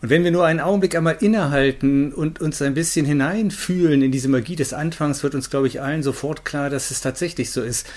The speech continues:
dass Anfänge etwas ganz Besonderes, etwas sehr Faszinierendes und nachgerade Magisches sind. Denn der Umstand, dass da plötzlich etwas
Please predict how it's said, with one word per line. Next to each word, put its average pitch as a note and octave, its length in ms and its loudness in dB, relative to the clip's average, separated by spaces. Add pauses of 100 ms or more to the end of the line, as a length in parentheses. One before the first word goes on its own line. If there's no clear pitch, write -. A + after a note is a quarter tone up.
(220)
dass - 180 -2
Anfänge D3+ 460 0
etwas C3+ 240 -2
ganz C#3 240 -4
Besonderes, C#3 540 -2
etwas C3 240 -4
sehr C3+ 100 -2
Faszinierendes C#3+ 840 0
und B2+ 140 -2
nachgerade B2+ 460 -2
Magisches B2 600 -2
sind. G#2+ 300 -6 (400)
Denn C3+ 100 2
der D3 100 4
Umstand, F#3 520 2
dass E3 240 -2
da E3 140 4
plötzlich F3+ 640 0
etwas D3+ 440 -2